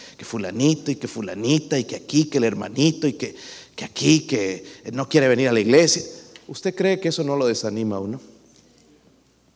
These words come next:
Miren, hermanos, no desanima, es una persona.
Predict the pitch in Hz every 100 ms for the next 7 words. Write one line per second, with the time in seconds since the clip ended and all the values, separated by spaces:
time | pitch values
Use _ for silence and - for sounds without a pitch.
0 | _ _ _ _ _ _ _ _ _ _
1 | - 240 240 127 101 - - - _ _
2 | _ _ _ _ _ _ 139 175 214 -
3 | 123 147 120 120 - 139 - 95 104 143